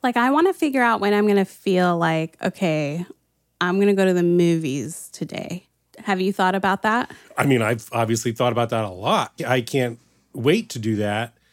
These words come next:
Speaker 2: Now I'm, like, dorkily, like, "Well, I wanna be sure I see the right movie. You gotta, it's been so long. It's gotta be a good one, and I gotta see it at the right theater," and it's become a whole thing, so.
Speaker 1: Well, hopefully one day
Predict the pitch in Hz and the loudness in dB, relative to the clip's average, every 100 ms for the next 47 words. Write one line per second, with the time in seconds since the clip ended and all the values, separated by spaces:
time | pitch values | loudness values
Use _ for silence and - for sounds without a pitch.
0 | _ 127 147 156 160 139 127 120 104 101 | _ 0 2 4 2 2 0 -2 -4 -4
1 | 123 123 127 117 113 110 104 - _ _ | -4 -2 -2 -2 0 -2 -4 -8 _ _
2 | - 107 98 120 196 175 139 - 131 120 | -2 -2 2 2 4 2 0 -2 -2 0
3 | 151 107 123 131 120 117 135 226 139 107 | 0 2 2 0 -2 -2 2 2 2 0
4 | 110 107 135 117 98 - 139 127 113 92 | 0 2 2 0 -6 -8 -6 -6 -6 -2
5 | 147 170 110 104 - 123 104 95 160 131 | 2 2 0 -6 -6 -6 -4 -2 0 2
6 | 113 110 107 104 110 104 120 113 101 98 | 0 0 -2 -2 -4 -2 -4 -4 -8 -6
7 | 160 165 139 131 120 113 98 - - 110 | -2 0 0 0 -2 -4 -6 -14 -10 -10
8 | - - 113 156 127 104 131 135 131 120 | -10 -10 -2 0 0 0 0 2 0 -2
9 | 120 95 98 - - 98 98 214 233 285 | -6 -10 -12 -20 -16 -16 -4 0 2 0
10 | 330 330 320 254 247 254 220 170 151 170 | 0 2 2 2 2 2 2 0 -2 -4